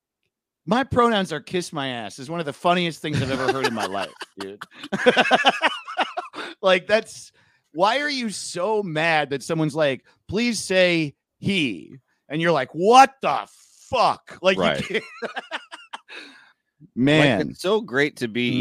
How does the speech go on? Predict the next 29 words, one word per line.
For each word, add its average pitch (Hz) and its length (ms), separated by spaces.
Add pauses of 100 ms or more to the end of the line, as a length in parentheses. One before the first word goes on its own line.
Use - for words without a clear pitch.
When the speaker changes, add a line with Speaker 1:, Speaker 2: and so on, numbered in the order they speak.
Speaker 2:
either 120 200
one. 107 220
Like, 98 280
I've 131 220
been 127 120
a 110 60
man 101 280
my 90 160
whole 98 220
life. 87 460
It 104 240
blows. 104 840 (120)
I'm 90 200
sick 110 360
of 101 160
it. 104 260 (760)
Uh, 78 640 (100)
Speaker 1:
Yeah, 82 140
dude. 76 260 (320)
Speaker 2:
woman 131 360
just 117 180
doesn't 117 300
seem 107 320
better. 117 540 (160)
I 90 120
don't 85 140
know. 85 420
It's 90 200
like, 82 280